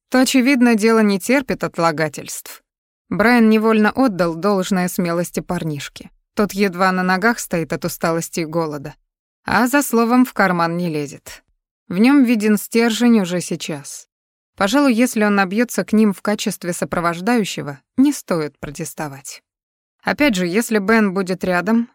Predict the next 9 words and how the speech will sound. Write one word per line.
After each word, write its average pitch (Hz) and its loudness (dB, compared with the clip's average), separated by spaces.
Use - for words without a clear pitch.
возможно, 196 2
Кейра 196 0
не 185 0
станет 214 2
сбегать. 151 -8
Брайан 202 2
покосился - -2
на 170 -2
девушку, 202 -2